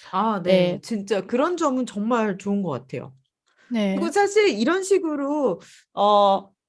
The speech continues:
Speaker 1: 이제 약간 막연하게 시작을 했어도 되게 잘하시는 분들도 많이 계세요. 이를테면 제 친구
Speaker 2: 음.
Speaker 1: 같은 경우에는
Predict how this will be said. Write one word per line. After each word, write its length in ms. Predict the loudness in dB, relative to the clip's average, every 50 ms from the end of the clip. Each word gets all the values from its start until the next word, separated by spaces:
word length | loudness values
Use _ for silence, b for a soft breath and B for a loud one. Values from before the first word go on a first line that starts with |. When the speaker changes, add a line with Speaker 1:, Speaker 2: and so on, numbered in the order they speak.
| _ _ _ _ _ _ _
Speaker 1:
이제 100 | 2 2
약간 240 | 2 4 2 0 0
막연하게 560 | 0 0 0 0 0 0 0 -2 -4 -4 -6
시작을 380 | -8 -8 -6 -6 -4 -4 -4 -4
했어도 460 | -6 -6 -4 -4 -4 -2 -2 -4 -2
되게 260 | 0 2 4 4 4
잘하시는 680 | 2 2 0 -2 -2 -2 -2 -4 -6 -8 -8 -8 -8 -8
분들도 440 | -8 -8 -6 -6 -6 -8 -8 -8 -8
많이 280 | -8 -6 -6 -8 -10 -10
계세요. 680 | -8 -10 -8 -6 -4 -4 -2 -2 -2 -2 -2 -2 -2 -4 -6
이를테면 440 | -8 -10 -12 -8 -6 -6 -6 -6 -4
제 140 | -4 -4 -2
친구 340 | 0 0 0 2 2 2
Speaker 2:
음. 20 | 0
Speaker 1:
같은 280 | 0 -2 -2 -4 -4
경우에는 600 | -2 -2 0 0 -2 -2 -2 -2 -2 -2 -2 -4